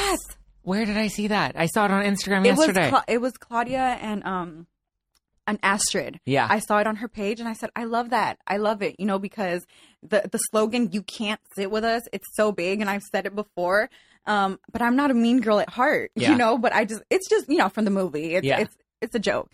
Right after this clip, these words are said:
Speaker 2: Yeah, from Mean
Speaker 1: Um,
Speaker 2: Girls.
Speaker 1: it's not, you know, yeah, from Mean Girls. It's not meant to really be mean, but really in the movie it was mean.
Speaker 2: Yeah.
Speaker 1: Um, so I really love that, and I,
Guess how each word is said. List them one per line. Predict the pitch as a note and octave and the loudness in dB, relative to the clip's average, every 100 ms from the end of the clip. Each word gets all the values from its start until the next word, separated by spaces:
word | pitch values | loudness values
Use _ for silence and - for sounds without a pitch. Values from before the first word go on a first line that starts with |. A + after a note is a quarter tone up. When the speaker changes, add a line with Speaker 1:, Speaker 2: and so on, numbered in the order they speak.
| - | -2
Speaker 2:
Yeah, | - G#3 | 0 2
from | G3+ | 4
Mean | G3 | 4
Speaker 1:
Um, | F#3 | 4
Speaker 2:
Girls. | F#3+ G3+ | 2 -2
Speaker 1:
it's | - | -2
not, | A3+ G#3+ F3 | 0 0 0
you | F#3+ | -6
know, | G#3+ G3+ G#3+ | -6 -6 -6
yeah, | |
from | G#3+ C4+ A#3+ | -2 0 2
Mean | F#3+ | 0
Girls. | E3+ C#3+ E3+ | -4 -8 -12
It's | F#3+ - | -18 -6
not | G#3 G3+ F#3 | 0 0 0
meant | F3+ F#3+ - - | -4 -4 -4 -4
to | F#3 | 0
really | F#3+ F#3 | 0 0
be | F3 F3 | -4 -6
mean, | F3 G#3+ G3 F#3 | -2 0 0 -2
but | - G3 F3 F3+ | 0 -2 0 2
really | B3 A#3+ E3+ | 2 2 2
in | F#3 | 0
the | F#3 | 0
movie | F3+ G3+ F3+ | 2 2 2
it | F#3 | -2
was | E3 F#3 F3+ | -2 -4 -4
mean. | E3 F3+ D#3+ | -10 -10 -6
Speaker 2:
Yeah. | B2 B2 D#3+ F3+ G3 | 0 2 4 4 2
Speaker 1:
Um, | G3 | 0
so | - G3+ | 0 0
I | G3+ | 2
really | G#3+ A3+ D#4+ | 0 0 0
love | C#4 G#3+ B3+ | 2 0 2
that, | A3 | 0
and | F#3+ | 0
I, | F#3+ | -2